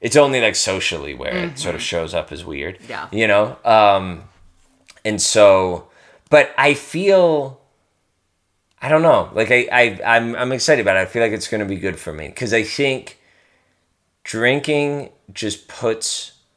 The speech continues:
Speaker 1: my, like, emotions on, like, a
Speaker 2: Mm-hmm.
Speaker 1: roller coaster, you know? Like, you know how you feel,
Speaker 2: Yeah.
Speaker 1: like, down the next day and
Speaker 2: Yes.
Speaker 1: stuff? One of the best things I heard, someone said this on a podcast, is, like,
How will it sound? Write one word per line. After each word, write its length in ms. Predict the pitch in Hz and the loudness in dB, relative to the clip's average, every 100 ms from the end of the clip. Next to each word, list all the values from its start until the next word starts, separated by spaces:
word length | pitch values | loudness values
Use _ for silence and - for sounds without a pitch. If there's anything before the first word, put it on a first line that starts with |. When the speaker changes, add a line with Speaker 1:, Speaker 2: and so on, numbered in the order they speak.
| _ _ _ _ | _ _ _ _
Speaker 1:
my, 260 | 98 101 98 | -2 0 2
like, 200 | 95 98 | 0 0
emotions 640 | 95 92 92 92 92 87 | -2 -2 -2 -4 -10 -4
on, 140 | 90 82 | -4 -4
like, 160 | 71 | -10
a 40 | 80 | -8
Speaker 2:
Mm-hmm. 120 | 80 | 0
Speaker 1:
roller 340 | 87 95 110 | 0 0 -4
coaster, 560 | 120 127 123 131 135 135 | -2 -4 -4 -10 -10 -8
you 180 | 127 113 | -4 -2
know? 260 | 110 131 _ - - | -2 -4 _ -20 -4
Like, 120 | 131 | 0
you 80 | 147 | 4
know 80 | 143 | 4
how 80 | 156 | 4
you 140 | 135 | 2
feel, 160 | 139 135 | 4 6
Speaker 2:
Yeah. 60 | |
Speaker 1:
like, 180 | 117 98 | 4 2
down 320 | 107 98 104 | 0 2 0
the 80 | 113 | -2
next 280 | 110 107 - | -4 -6 -2
day 140 | 110 | 0
and 100 | 107 | 0
Speaker 2:
Yes. 140 | 101 - | -2 -2
Speaker 1:
stuff? 360 | 107 104 - - - - | 0 0 -4 -16 -20 -2
One 140 | 135 175 | 2 4
of 60 | |
the 100 | 175 | 4
best 260 | 131 135 - | 4 2 0
things 180 | 117 101 | -2 0
I 100 | 98 | 2
heard, 160 | 98 | 0
someone 200 | 101 104 | -4 -6
said 140 | 98 92 | -4 -4
this 140 | 90 | -4
on 100 | 85 | -6
a 40 | |
podcast, 480 | 80 85 - 85 80 | -4 -4 -2 -6 -6
is, 140 | 76 82 | -8 -6
like, 360 | 71 - - | -6 -8 -20